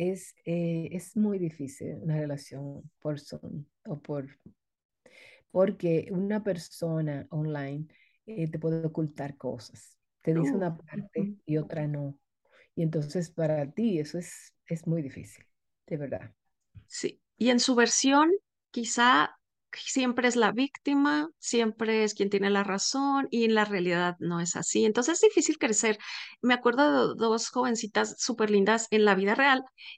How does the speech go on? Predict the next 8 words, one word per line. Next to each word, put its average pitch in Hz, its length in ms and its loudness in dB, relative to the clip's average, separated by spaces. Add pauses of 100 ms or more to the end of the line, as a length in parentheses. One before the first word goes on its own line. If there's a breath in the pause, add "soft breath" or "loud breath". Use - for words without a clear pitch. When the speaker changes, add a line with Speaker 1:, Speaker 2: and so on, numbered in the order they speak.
(160)
Speaker 2:
que, 202 720 2 (100)
que 254 100 -2
ellas 247 200 2
querían 226 300 4
que 240 60 0
tuviéramos 220 400 4
esa 220 200 -2
relación 208 540 2